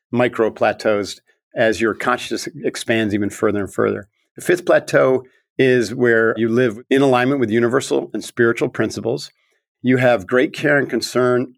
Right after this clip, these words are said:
and compassion for all sentient beings, starting with all humans, and then even looking at Mother Earth, Gaia, almost a, a sentient being. And so there's no way you would live out of balance or do anything to harm another human being or to harm the earth.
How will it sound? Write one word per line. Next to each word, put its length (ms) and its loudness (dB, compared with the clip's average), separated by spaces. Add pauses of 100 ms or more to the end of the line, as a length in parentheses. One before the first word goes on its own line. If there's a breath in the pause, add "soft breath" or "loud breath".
and 120 -4
compassion 680 -2
for 240 -2
all 200 4
sentient 480 -2
beings, 320 -10 (560)
starting 380 2
with 100 4
all 140 6
humans, 440 0 (380 soft breath)
and 160 0
then 240 -2 (180)
even 320 4
looking 280 2
at 40 -2
Mother 300 0
Earth, 380 2
Gaia, 400 2 (100)
almost 260 -4
a, 220 -10
a 40 -14
sentient 440 -4
being. 280 0 (460 soft breath)
And 120 0
so 200 2
there's 220 2
no 200 4
way 580 2
you 160 2
would 120 0
live 260 4
out 160 2
of 140 -6
balance 360 2
or 60 -4
do 300 0
anything 540 -2
to 80 -6
harm 340 0
another 200 0
human 280 -2
being 200 -2
or 40 -4
to 160 -6 (160)
harm 340 0 (500)
the 140 0
earth. 360 0